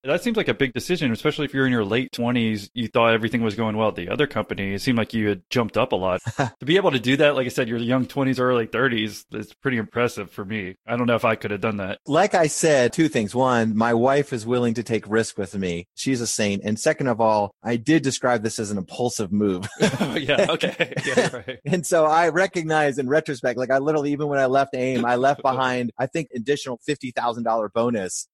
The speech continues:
Speaker 1: God.
Speaker 2: And I'd got myself to a place where I was so convinced that I'd lost my soul in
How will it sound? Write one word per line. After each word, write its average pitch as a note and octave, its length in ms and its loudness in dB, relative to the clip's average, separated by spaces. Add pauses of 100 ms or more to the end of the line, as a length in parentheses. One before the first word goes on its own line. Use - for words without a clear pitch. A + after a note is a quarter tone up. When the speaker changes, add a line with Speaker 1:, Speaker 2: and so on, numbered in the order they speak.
(140)
Speaker 1:
God. G#2 400 -12
Speaker 2:
And B2+ 100 -4
I'd B2 200 -4
got D3+ 220 2
myself B2 580 -4 (140)
to B2+ 160 -4
a A2 60 -4
place C3+ 460 -4
where A#2 120 -4
I A2 240 0
was G#2 400 -8
so C#3+ 420 -2
convinced A#2 760 -6
that G#2 420 -2
I'd G#2+ 240 -4
lost A2 440 -4
my G2 120 -6
soul G#2+ 520 -2
in F#2+ 180 -10